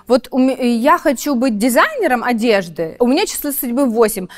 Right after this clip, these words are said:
мне что, не светит?» Я говорю: «Смотрите, у ч-, у дизайнера есть своё число судьбы, это число судьбы девять. Но если вы хотите заниматься масс-маркетом,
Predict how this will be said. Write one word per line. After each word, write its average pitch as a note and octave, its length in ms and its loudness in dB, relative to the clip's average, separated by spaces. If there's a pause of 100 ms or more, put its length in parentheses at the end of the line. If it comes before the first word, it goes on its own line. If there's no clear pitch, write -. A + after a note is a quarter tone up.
мне C4+ 200 4
что, - 180 -2
не C4 140 4
светит?» C#4+ 560 -2
Я A3+ 100 2
говорю: A#3+ 260 2
«Смотрите, A#3+ 580 0 (300)
у E4+ 120 8
ч-, - 240 -4
у D4+ 140 6
дизайнера C#4 600 2
есть A#3+ 300 0
своё C#4 240 4
число C#4+ 300 -2
судьбы, A#3+ 320 0
это A#3 300 2
число C4+ 300 -2
судьбы A3+ 300 0
девять. G3 560 0 (640)
Но B3 480 4 (140)
если C#4 380 2
вы C4+ 100 2
хотите C4+ 320 0
заниматься B3 540 2
масс-маркетом, A#3+ 1040 0